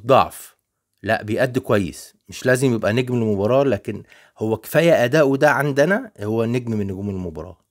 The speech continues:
لأن مش عامل عيب للفرقة. ما تحسش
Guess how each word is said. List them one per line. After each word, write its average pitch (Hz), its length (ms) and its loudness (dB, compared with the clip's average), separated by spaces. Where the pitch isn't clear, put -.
لأن 98 380 -4
مش - 180 -4
عامل 110 340 2
عيب 104 280 0
للفرقة. 80 400 -10
ما 87 120 -10
تحسش - 680 -8